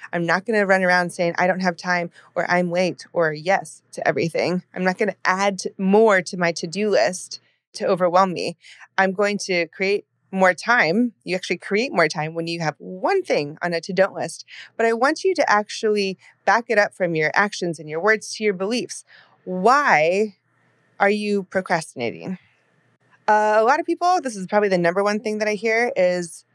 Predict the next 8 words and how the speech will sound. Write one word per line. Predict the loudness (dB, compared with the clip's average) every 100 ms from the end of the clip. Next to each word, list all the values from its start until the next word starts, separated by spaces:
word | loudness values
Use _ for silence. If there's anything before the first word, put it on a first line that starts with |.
| -2
"I | -2
can't | -2 -6 0 0 -2 -8 -20 _ _ _ _ _
start | -8 0 2 2
yet | 0 0 0 -8 _
because | -8 -2 0 2 -2 -8 _ -20 _
it's | -4 -4 -2
not | 2 2 2 _
perfect | -4 0 0 -2 -8 -20